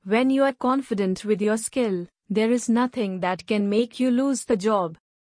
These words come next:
There are hundreds of digital marketing companies, including the startups, which are waiting to embrace the right skilled marketer.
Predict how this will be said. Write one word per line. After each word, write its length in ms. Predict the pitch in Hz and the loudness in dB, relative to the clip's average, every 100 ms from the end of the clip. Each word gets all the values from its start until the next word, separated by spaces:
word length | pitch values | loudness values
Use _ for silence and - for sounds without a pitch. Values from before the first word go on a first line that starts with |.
| 214 | -4
There 280 | 226 254 277 | 0 2 2
are 180 | 269 | 0
hundreds 460 | 262 247 240 262 220 | 0 0 0 0 -2
of 160 | 247 190 | -2 -2
digital 460 | 208 220 247 247 | -4 0 2 2
marketing 560 | 220 220 214 - 240 226 | 4 2 -2 0 0 2
companies, 580 | 247 254 226 202 196 185 | 0 0 0 0 0 -2
including 640 | 185 165 226 240 247 240 | -6 -2 -2 2 2 2
the 80 | 233 | -2
startups, 680 | - 220 233 202 185 - 196 | -2 0 0 -2 -4 -6 -6
which 200 | 196 202 | -2 0
are 120 | 190 | 2
waiting 400 | 180 208 254 240 | 0 0 0 -2
to 120 | 233 | 0
embrace 580 | 233 240 214 202 180 - | 2 2 0 -2 -4 -4
the 160 | 196 175 | -2 2
right 280 | 196 233 | 2 0
skilled 380 | - - 240 233 | -4 0 0 2
marketer. 760 | 214 220 226 - 214 180 165 | 2 2 0 -2 -6 -4 -4